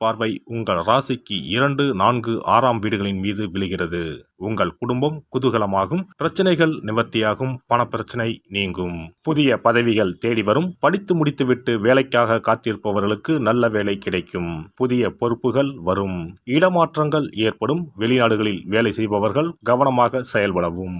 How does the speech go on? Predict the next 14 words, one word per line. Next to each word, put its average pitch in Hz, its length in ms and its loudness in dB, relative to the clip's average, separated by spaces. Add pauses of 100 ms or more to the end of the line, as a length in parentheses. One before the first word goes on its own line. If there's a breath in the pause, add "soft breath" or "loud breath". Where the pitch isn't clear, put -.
(280)
மேல் 185 200 2 (100)
அதிகாரிகளின் 117 640 2
உத்தரவுக்கு 104 480 -2 (100)
கட்டுப்படுங்கள். 107 640 -2 (180)
வீண் 143 260 2
தர்க்கம் 120 380 -2 (100)
வேண்டாம். 85 460 0 (340)
வீடு, 127 240 2 (120)
நிலம் 104 340 2
வாங்கலாம். 98 440 2 (220)
வீடு 170 220 2
கட்டி 139 280 -2 (180)
கிரகப்பிரவேசம் 113 880 -2
செய்யலாம். 82 560 0